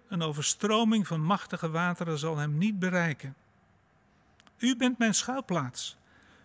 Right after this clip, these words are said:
U beschermt mij voor benauwdheid.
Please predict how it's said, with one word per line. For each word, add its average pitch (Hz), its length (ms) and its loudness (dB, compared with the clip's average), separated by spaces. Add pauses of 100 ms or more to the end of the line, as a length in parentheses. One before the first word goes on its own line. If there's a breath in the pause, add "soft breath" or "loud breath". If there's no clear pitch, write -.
U 202 160 2
beschermt 226 560 2
mij 202 360 4
voor 180 400 0
benauwdheid. 156 880 0